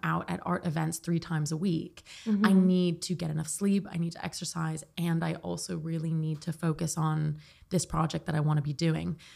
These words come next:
Speaker 2: Mm-hmm.
Speaker 1: Mind you, I also have a full-time job in a gallery, so that's also something that I juggle amongst the other things that I do. But the other night, I was like, "Oh, I haven't seen this show, and it's closing this week, um, Nicole Eisenman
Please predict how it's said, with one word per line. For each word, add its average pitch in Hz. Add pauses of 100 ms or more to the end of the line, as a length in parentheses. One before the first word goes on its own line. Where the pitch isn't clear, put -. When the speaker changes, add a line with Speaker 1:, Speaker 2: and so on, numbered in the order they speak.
Speaker 2:
Mm-hmm. 202
Speaker 1:
Mind 180
you, 165
I 175
also 156
have 151
a 147
full-time 156
job 151
in 156
a 156
gallery, 165
so -
that's 165
also 180
something 160
that 147
I 165
juggle 147
amongst 165
the 175
other 165
things 160
that 156
I 151
do. 160 (360)
But 175
the 185
other 180
night, 185
I 185
was 170
like, 180
"Oh, 208
I 185
haven't 208
seen 202
this 202
show, 185
and 180
it's 175
closing 196
this 185
week, 180
um, 165
Nicole 165
Eisenman 151